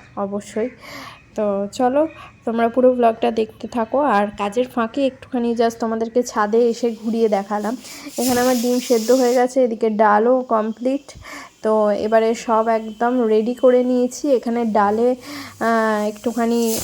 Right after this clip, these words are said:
উম, আদা আর মৌরি বেটে দেব, তো সেটাও, আহ, এখানে বেটে নেব মিক্সিতে। অল্প একটুখানি আদা নিয়ে নিয়েছি, এটা মৌরি, তো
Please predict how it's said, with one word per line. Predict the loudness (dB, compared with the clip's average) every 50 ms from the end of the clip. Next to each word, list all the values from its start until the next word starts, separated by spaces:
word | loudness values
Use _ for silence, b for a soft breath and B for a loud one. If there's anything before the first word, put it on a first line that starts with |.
| -8 -8
উম, | -8 -8 -6 -8 -8 -8 -8 -2
আদা | 0 2 2 4 4 4 4 6 4 4
আর | 2 2 0
মৌরি | 0 0 0 2 2 2 2 0 0
বেটে | 0 0 0 0 4 4 4 4
দেব, | 4 2 0 2 0 -2 -2 -4 -10 -20 _ -8
তো | -8 -8
সেটাও, | -6 -4 -6 -6 -2 0 0 0 0 0 -2
আহ, | -6 -10 -14 _ -8 -6 -4 -4 -4 -4 -4 -6 -8 -12 -16 -14 -14
এখানে | -14 -10 -8 -8 -6 -4 -2
বেটে | -2 -2 -2 -2 -2 -2
নেব | -2 -2 -2 -2
মিক্সিতে। | -2 -2 -2 -4 -6 -10 -10 -10 -10 -6 -4 -4 -4 -4 B B B -18 -18 B B
অল্প | 0 0 0 2 0
একটুখানি | -2 -2 -2 -4 -4 -2 -2 -2
আদা | -2 -2 0 0 -2 -2
নিয়ে | -2 -2 -4 -2 -2
নিয়েছি, | -2 -2 -2 -2 -4 -6 -6 -4 -2 0 0
এটা | -2 -2 -4 -4 -4 -4
মৌরি, | -2 -2 -2 -2 -2 -2 -2 0 -2 -2 -4 -4 B B B B B B B B B _
তো | -4 -2 0 0 0 0 0 -2